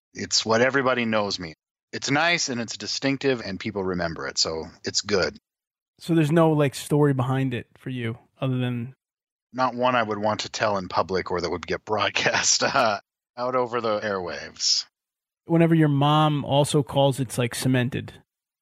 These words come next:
Speaker 1: Yep, exactly.
Speaker 2: And then the other thing is, we heard in your bio that you do some acting. Tell us about that.
Speaker 1: A number of years ago, I was, uh, really contemplating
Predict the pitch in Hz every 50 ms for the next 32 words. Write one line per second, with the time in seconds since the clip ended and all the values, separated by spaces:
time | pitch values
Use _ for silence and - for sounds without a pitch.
0 | _ _ _ _ 101 87 80 - - - 85 78 - 87 - - - - - 50
1 | - - - - _ _ _ _ _ _ _ _ _ _ _ _ _ _ 175 185
2 | 208 220 226 226 240 269 302 294 - - 226 196 180 175 165 147 156 160 - _
3 | _ _ _ - 175 170 170 185 196 190 196 196 180 160 147 143 156 160 170 175
4 | 170 165 156 151 147 143 139 139 131 62 - 127 143 143 143 139 139 135 131 127
5 | - _ 160 160 147 - - 160 143 139 139 - - _ _ _ - 156 165 170
6 | - _ - 139 127 123 127 139 131 - _ _ _ _ - - 151 151 143 -
7 | 147 147 139 135 - 143 135 131 127 - _ _ _ _ _ _ _ _ _ _
8 | _ _ _ _ _ _ _ _ _ _ - 131 143 156 180 208 202 202 196 170
9 | 123 117 110 117 135 139 139 135 131 143 131 - 107 92 87 85 82 82 85 101
10 | 123 143 139 110 110 110 110 110 107 107 104 104 104 104 95 - - - - -
11 | 104 101 98 98 95 98 117 127 123 120 120 117 113 - - - - 113 110 107
12 | 117 107 - - 107 95 95 95 95 95 95 95